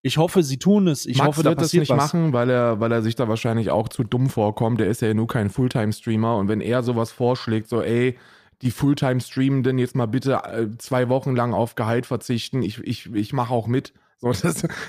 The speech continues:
Speaker 2: kann ich verstehen, warum er das nicht machen möchte. Aber so ein Gronk sollte das tun. So ein Funk Royal sollte das machen. Ähm, äh, so eine Freiraum-Reh sollte das tun. Eine Shoyoka sollte sowas in Gang setzen. Das sind all die großen,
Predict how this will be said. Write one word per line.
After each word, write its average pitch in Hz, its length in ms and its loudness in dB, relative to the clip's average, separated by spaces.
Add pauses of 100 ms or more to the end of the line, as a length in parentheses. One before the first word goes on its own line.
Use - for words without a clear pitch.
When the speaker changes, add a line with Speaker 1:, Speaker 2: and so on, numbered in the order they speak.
Speaker 2:
kann 151 160 2
ich 143 100 0
verstehen, 151 420 2
warum 143 220 4
er 147 60 2
das 135 160 0
nicht 123 100 0
machen 127 260 2
möchte. 123 340 0 (280)
Aber 139 240 2
so 131 140 0
ein 127 160 2
Gronk 139 320 2
sollte 117 260 0
das 107 200 -4
tun. 113 420 -2 (120)
So 131 100 -4
ein 127 100 2
Funk 147 300 0
Royal 107 400 2
sollte 110 240 0
das 104 160 -4
machen. 101 400 0 (320)
Ähm, 117 440 0
äh, 117 200 2
so 123 120 -4
eine 139 240 2
Freiraum-Reh 117 760 2
sollte 107 280 0
das 107 200 -4
tun. 117 240 0
Eine 131 80 0
Shoyoka 123 540 2
sollte 110 260 -2
sowas 107 300 -2
in 113 100 -2
Gang 107 240 0
setzen. 110 320 -2
Das 156 120 0
sind 185 180 0
all 160 220 2
die 143 220 -2
großen, 135 520 0